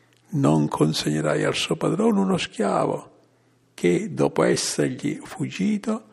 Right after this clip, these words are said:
si sarà rifugiato presso di te. Rimarrà da te, in mezzo ai tuoi, nel luogo che avrà scelto, in quella città che gli parrà meglio.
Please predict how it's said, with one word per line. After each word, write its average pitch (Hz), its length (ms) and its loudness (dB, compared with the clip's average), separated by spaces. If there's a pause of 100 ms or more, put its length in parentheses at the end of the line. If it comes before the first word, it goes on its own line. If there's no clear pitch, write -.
(140)
si - 220 -10
sarà 143 220 2
rifugiato 156 720 0
presso - 400 -4
di 160 160 -4
te. - 340 -4 (1300)
Rimarrà 139 540 2
da - 120 0
te, - 500 0 (160)
in 71 180 2
mezzo - 320 -2
ai - 100 0
tuoi, - 500 0 (440)
nel - 260 6
luogo - 460 6
che - 120 -2
avrà 175 220 0
scelto, - 800 -2
in 175 220 -2
quella 160 240 -4
città 175 540 -4
che 165 180 -2
gli 165 160 0
parrà 180 260 -2
meglio. 185 640 -2